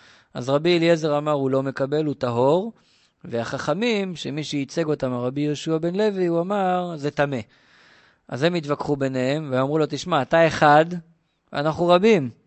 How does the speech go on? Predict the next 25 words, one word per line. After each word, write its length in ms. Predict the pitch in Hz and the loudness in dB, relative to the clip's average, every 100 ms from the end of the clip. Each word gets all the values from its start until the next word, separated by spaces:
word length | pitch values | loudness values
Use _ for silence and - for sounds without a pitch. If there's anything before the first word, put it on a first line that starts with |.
| _ | _
אז 160 | - 127 | -10 -2
הלכה 300 | 139 147 196 | -2 -2 -6
כמותנו." 520 | 196 196 185 208 196 170 _ _ _ _ _ | -8 -8 -4 -4 -4 -10 _ _ _ _ _
הוא 100 | - | -10
אמר 160 | 139 165 | -2 0
להם, 120 | 165 | 0
"תשמעו, 400 | 147 139 160 156 | -2 -6 -2 -2
אני 220 | 135 156 165 | -2 -4 -4
כל 140 | 156 139 | -4 -2
כך 180 | 156 | -2
בטוח 360 | 139 131 147 139 | -2 -4 -4 -6
שאני 220 | 131 127 | -6 -8
צודק, 440 | 117 120 123 147 - _ _ _ _ _ _ _ - | -8 -8 -8 -10 -16 _ _ _ _ _ _ _ -12
אני 100 | 135 | -4
כל 140 | 135 127 | -2 0
כך 180 | 170 | 0
בטוח 380 | 151 143 170 156 | 0 0 2 2
שהקדוש 460 | - 135 139 143 151 | 2 -2 0 -2 -2
ברוך 180 | 151 139 | -4 -2
הוא 120 | 143 | -2
איתי, 340 | 131 143 165 196 _ _ _ _ - | -2 -2 -4 -6 _ _ _ _ -12
שתראו 420 | 131 120 143 147 | -8 -4 -4 -2
מה 120 | 147 | -2
יקרה 260 | 131 139 127 | 0 0 -2
עכשיו. 240 | 104 117 | -2 -6